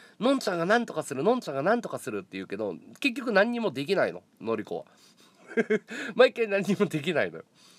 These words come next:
で、それ付き合って一年ぐらいしてから、なんであんなに、その、なんとかしようと思ってたのって聞いたら、「和道さんと会う口実が欲しかった」って言ってたよ。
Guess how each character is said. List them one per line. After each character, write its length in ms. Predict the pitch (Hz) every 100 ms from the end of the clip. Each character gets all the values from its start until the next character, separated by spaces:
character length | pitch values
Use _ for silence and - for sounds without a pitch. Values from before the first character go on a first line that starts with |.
| _
で、 300 | - 370 240 _ _ _ _ _ _ _ _ _
そ 160 | - 240
れ 200 | 226 151
付 280 | - -
き 60 | 403
合 60 | 427
っ 20 |
て 480 | _ - 110 98 - - -
一 240 | 139 185 269
年 140 | 294
ぐ 80 | 294
ら 80 | 180
い 60 |
し 60 | -
て 60 |
か 100 | -
ら、 260 | 180 90 -
な 180 | - 359
ん 80 | 392
で 100 | 311
あ 160 | 120
ん 120 | 117 113
な 80 |
に、 320 | 120 185 151 - - - - -
そ 160 | - 107
の、 340 | 98 90 90 - -
な 200 | 120 147
ん 60 |
と 80 | 120
か 120 | -
し 120 | 107 120
よ 100 | 107
う 40 |
と 80 | 101
思 140 | 107
っ 40 | 113
て 140 | 90
た 80 | 101
の 140 | 185
っ 40 | 226
て 80 |
聞 80 | 113
い 40 | 95
た 80 |
ら、 60 | 85
「和 160 | 110 247
道 200 | 285 214
さ 200 | - 120
ん 100 | 104
と 180 | 101 -
会 180 | 214 214
う 80 |
口 280 | - 214 240
実 320 | 208 214 196
が 40 | 196
欲 180 | 196 202
し 100 | -
か 100 | 123
っ 40 |
た」 140 | - 90
っ 20 |
て 140 | -
言 80 | 92
っ 20 |
て 120 | 95 -
た 80 |
よ。 100 | -